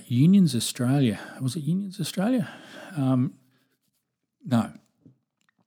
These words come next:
Victorian Union Women. Um, authorised by Luke Hilakari, who's the, uh, Secretary of the Trades Hall Council,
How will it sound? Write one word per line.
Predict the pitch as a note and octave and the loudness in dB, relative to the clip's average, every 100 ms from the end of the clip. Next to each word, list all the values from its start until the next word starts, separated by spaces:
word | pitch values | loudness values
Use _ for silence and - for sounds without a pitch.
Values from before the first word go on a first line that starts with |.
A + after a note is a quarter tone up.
| - - | -20 -10
Victorian | A2 G#2+ B2 B2+ A#2 | -8 -4 0 4 6
Union | A2+ A2 A#2 G2+ G2 | 6 6 4 4 4
Women. | A2 A2 F2+ - _ _ _ _ _ _ _ _ _ _ _ _ _ _ _ _ _ _ _ _ _ _ _ | 4 4 2 -10 _ _ _ _ _ _ _ _ _ _ _ _ _ _ _ _ _ _ _ _ _ _ _
Um, | - G2 F#2+ G2 G2 F#2+ G#2 - | -4 -2 0 0 0 0 -2 0
authorised | E3+ D#3 A2+ G2+ | 0 2 2 0
by | - F#2+ F#2 B2 | -4 -4 -6 -6
Luke | A2+ A#2 A#2+ - - _ _ _ _ _ | -2 -2 -2 -14 -20 _ _ _ _ _
Hilakari, | A2 G2 - - A2+ A2+ A#2+ C#3+ | -2 -2 -4 -4 -2 2 2 0
who's | - F#2+ F#2+ | 0 -2 -4
the, | - G2 F#2+ F#2+ F2+ - _ - - - _ _ _ _ | -2 0 2 2 0 -6 _ -16 -16 -20 _ _ _ _
uh, | F#2 F2+ F2+ F#2 | -10 -8 -8 -6
Secretary | - G#2 - G#2 G2 F#2 | -6 -8 -10 -8 -6 -6
of | F2+ F2+ | -8 -12
the | F#2+ F2+ F2+ F2+ F2 F2+ F#2 G2+ | -10 -8 -6 -8 -10 -12 -14 -16
Trades | - G2+ G2 | -10 -8 -6
Hall | G2 | -8
Council, | - B2+ D#3+ F#3 G3 | -6 -4 -4 -4 -6